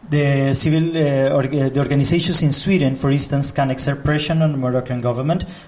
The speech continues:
for the Moroccan government to recognize eh, the Sahrawi Repu-, Republic.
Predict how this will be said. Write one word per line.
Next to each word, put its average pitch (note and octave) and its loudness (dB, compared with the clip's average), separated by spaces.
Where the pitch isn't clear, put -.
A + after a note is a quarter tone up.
for C#3+ 0
the C#3 -4
Moroccan C3 0
government F3 -2
to D#3 -4
recognize A#2 -4
eh, A#2 -4
the A2+ -12
Sahrawi A2+ -2
Repu-, D3 -2
Republic. B2+ -2